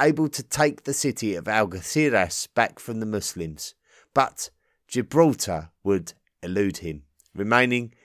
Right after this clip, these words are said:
in Granadan hands. Despite Alfonso's great victory against the odds against the Marinids, he had a reputation for being a heartless man. The treatment of the Marinid camp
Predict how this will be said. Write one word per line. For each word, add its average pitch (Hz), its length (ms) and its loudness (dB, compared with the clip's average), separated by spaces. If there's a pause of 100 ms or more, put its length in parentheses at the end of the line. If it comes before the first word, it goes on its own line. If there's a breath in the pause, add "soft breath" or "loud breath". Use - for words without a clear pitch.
(140)
in 107 160 -8
Granadan 92 560 0
hands. 80 480 -8 (2250 soft breath)
Despite 190 460 6
Alfonso's 123 720 0
great 110 320 2
victory 127 440 0
against 117 380 -2
the 107 140 0
odds 117 260 0
against 104 380 -4
the 104 40 -4
Marinids, 110 720 0 (400 soft breath)
he 127 120 -6
had 139 180 4
a 143 40 2
reputation 139 760 0
for 123 100 -6
being 104 420 0 (360)
a 101 80 -2
heartless 101 640 0
man. 85 300 -4 (1040 soft breath)
The 131 140 -4
treatment 170 560 -2
of 113 160 -10
the 117 100 -2
Marinid 110 640 0
camp 127 320 2